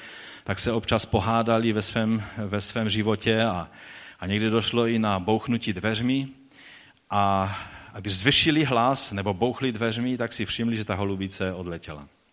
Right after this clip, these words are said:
A pak se zase vrátila. A jednou došlo mezi nima na takový rozhovor a, a, a ří-, říkala ta manželka: „Všiml sis,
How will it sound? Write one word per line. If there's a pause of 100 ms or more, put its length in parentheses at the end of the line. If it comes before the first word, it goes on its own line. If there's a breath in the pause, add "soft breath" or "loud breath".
(1500 soft breath)
A
pak
se
zase
vrátila. (1800 soft breath)
A
jednou (340 loud breath)
došlo
mezi
nima
na
takový
rozhovor
a, (520)
a,
a
ří-,
říkala
ta
manželka:
„Všiml
sis,